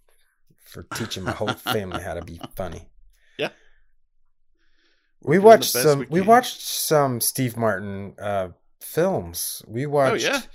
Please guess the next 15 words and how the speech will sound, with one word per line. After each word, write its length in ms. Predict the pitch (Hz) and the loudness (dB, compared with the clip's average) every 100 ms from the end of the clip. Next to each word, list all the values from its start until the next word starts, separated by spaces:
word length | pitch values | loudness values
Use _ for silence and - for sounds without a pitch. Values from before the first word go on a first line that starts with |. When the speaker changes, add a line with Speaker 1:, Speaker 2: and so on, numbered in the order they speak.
| - _ _ _ _ - | -20 _ _ _ _ -8
Speaker 1:
we 160 | 127 | -4
watched 380 | 147 151 - - | 0 0 0 -10
Cheaper 440 | - - 175 175 | -8 -4 -4 -2
by 180 | 151 143 | 2 4
the 140 | 123 113 | 2 0
Dozen 680 | 127 127 123 117 107 104 - | 2 2 2 -2 -4 -8 -10
and 260 | 101 95 | -10 -10
Cheaper 400 | - - 123 117 | -8 -8 -6 -4
by 180 | 98 101 | -2 -2
the 140 | 98 92 | -2 -4
Dozen 400 | 101 92 87 87 | -6 -4 -8 -10
Two. 480 | - 127 95 - - - 135 | -6 -6 -6 -10 -16 -16 -10
Speaker 2:
Oh, 100 | 165 | -6
wow. 460 | 135 160 160 101 113 | -2 0 0 -2 -6
Yeah. 240 | 127 139 | -4 -4